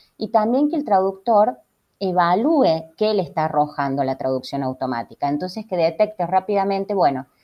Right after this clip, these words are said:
si comete muchas fallas, es cier-, la traducción automática estadística comete menos errores en terminología porque puede recuperar, eh, rápidamente,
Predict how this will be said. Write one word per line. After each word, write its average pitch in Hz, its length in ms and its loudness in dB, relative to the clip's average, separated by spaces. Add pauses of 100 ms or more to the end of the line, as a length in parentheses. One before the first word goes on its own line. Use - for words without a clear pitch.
(200)
si 220 360 -6
comete 196 340 -2
muchas 185 340 -4
fallas, 175 300 2
es 160 180 -16
cier-, 165 260 2
la 147 180 0
traducción 160 680 -4
automática 156 540 -4
estadística 233 600 -2
comete 156 340 -2
menos 165 300 -2
errores 160 340 0
en 151 140 -4
terminología 147 760 -2
porque - 220 -8
puede 151 260 0
recuperar, 147 800 0 (520)
eh, 131 640 -6
rápidamente, 165 1120 -2